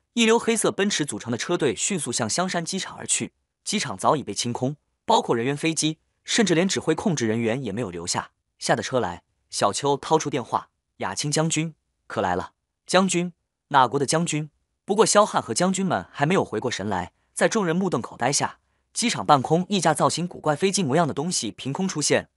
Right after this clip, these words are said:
是那么的毫无征兆，并且看来已经悬停了很久。问题是，这飞行器是如何躲过国家如此精密尖端的侦测设备的？就是连美利亚国和东洋等国那尖端卫星也没有发现它一点踪迹。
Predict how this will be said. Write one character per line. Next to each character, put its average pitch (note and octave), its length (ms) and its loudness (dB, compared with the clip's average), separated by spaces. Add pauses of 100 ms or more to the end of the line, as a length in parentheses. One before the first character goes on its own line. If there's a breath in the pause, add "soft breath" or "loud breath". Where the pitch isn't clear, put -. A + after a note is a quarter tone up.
(140)
是 - 160 -2
那 G3 100 4
么 C#3+ 80 2
的 A#2+ 60 0
毫 G#2+ 180 0
无 B2+ 120 0
征 E3+ 180 -4
兆， D3+ 220 -6 (320)
并 A3 160 0
且 D#3+ 80 -4
看 E3 180 -4
来 B2+ 200 2
已 A#2 120 -10
经 C#3+ 140 -4
悬 - 180 0
停 F3+ 120 -6
了 D#3 60 -2
很 C3+ 200 -6
久。 - 240 -6 (360)
问 A3 140 4
题 E3 140 -6
是， C3 260 -2
这 D#3 140 0
飞 G3+ 160 2
行 D#3 160 -2
器 C#3+ 300 0
是 - 160 2
如 D3+ 180 2
何 - 140 2
躲 G2+ 160 -2
过 A#2+ 120 0
国 G#2+ 160 -4
家 F3 140 0
如 C3+ 160 -2
此 G#2 220 -4
精 F#3+ 200 0
密 F3+ 120 2
尖 F3 160 -2
端 F3+ 100 2
的 D3 100 0
侦 G#3+ 160 2
测 E3+ 140 0
设 B2+ 160 0
备 G2+ 140 -2
的？ - 180 -14 (220)
就 D#3+ 140 -2
是 B2+ 100 2
连 A#2 120 4
美 A#2 140 0
利 C#3 120 -2
亚 D#3 120 4
国 G#2+ 140 -2
和 C#3 160 0
东 F#3 140 -2
洋 E3 120 0
等 A2 160 -6
国 F#2 300 -6
那 C#3 100 -2
尖 F3 180 -2
端 F#3+ 140 0
卫 F#3+ 140 4
星 F#3 160 2
也 B2 80 0
没 G#2 80 -4
有 D#3+ 100 0
发 C#3+ 140 0
现 D3+ 160 0
它 G3+ 100 -4
一 G#3 80 0
点 F3+ 140 -6
踪 F3 220 -6
迹。 - 180 -8